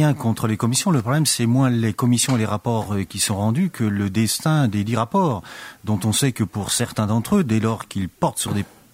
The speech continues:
questions, euh, sensibles politiquement, qui sont en l'occurrence des questions à la fois françaises et algériennes,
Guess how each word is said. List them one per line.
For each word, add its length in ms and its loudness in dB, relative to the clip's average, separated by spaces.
questions, 720 2
euh, 160 -2
sensibles 560 0
politiquement, 560 2
qui 140 -4
sont 340 -2
en 80 2
l'occurrence 320 0
des 100 -2
questions 260 -4
à 40 0
la 80 -2
fois 180 -2
françaises 560 0
et 160 4
algériennes, 680 2